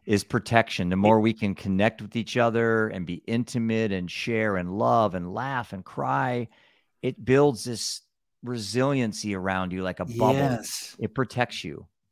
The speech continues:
Speaker 1: I think. I love
Speaker 2: I
Speaker 1: that.
Speaker 2: As soon as you said it, it strikes me as the, it's the last cutting of the rope when people lose their boats tied to each other. The connection.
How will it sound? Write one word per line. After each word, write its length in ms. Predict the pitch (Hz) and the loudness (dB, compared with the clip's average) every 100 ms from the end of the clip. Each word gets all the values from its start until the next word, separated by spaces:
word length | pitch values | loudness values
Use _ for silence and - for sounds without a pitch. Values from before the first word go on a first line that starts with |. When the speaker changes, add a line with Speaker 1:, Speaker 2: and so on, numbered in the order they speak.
| - | 0
Speaker 1:
I 140 | 131 | 0
think. 320 | - 76 - _ _ _ _ _ - | 0 -12 -14 _ _ _ _ _ -2
I 60 | 101 | 4
love 180 | 104 82 | 6 4
Speaker 2:
I 40 | |
Speaker 1:
that. 180 | 78 - _ _ _ - _ _ _ _ _ | 0 -10 _ _ _ -20 _ _ _ _ _
Speaker 2:
As 60 | - | -4
soon 320 | - 165 175 | 0 6 6
as 120 | 165 | 6
you 80 | 180 | 2
said 360 | - - 135 120 | 0 2 2 2
it, 220 | 113 - _ _ | -4 -8 _ _
it 160 | 135 117 | -10 -4
strikes 460 | - - 139 139 - | -4 0 0 0 -2
me 160 | 131 | 0
as 220 | 127 117 - | 0 0 -4
the, 440 | 127 120 113 101 _ _ _ _ _ _ - | -4 -2 -4 -8 _ _ _ _ _ _ -6
it's 260 | 123 - | -6 -6
the 120 | - 117 | -4 -2
last 920 | 117 113 127 139 147 139 - - - - | -2 -2 -2 -2 -2 -2 -4 -10 -14 -4
cutting 340 | - 143 139 | 0 2 2
of 120 | 131 | 0
the 80 | 123 | -2
rope 440 | 117 123 123 120 123 | -2 0 0 0 -2
when 140 | 117 | -4
people 420 | - 120 127 120 | -4 -4 -2 -2
lose 320 | 123 123 120 | 2 2 0
their 140 | 117 113 | -2 -4
boats 640 | 104 95 127 117 117 - | -6 -4 -2 -2 -4 -8
tied 320 | 123 117 110 | -4 -2 -4
to 140 | - 113 | -4 -6
each 160 | 104 | -4
other. 320 | 117 107 104 - _ _ _ _ _ _ _ _ - | -6 -8 -10 -16 _ _ _ _ _ _ _ _ -10
The 80 | |
connection. 600 | 127 135 123 117 - 110 | 0 2 2 0 -4 -8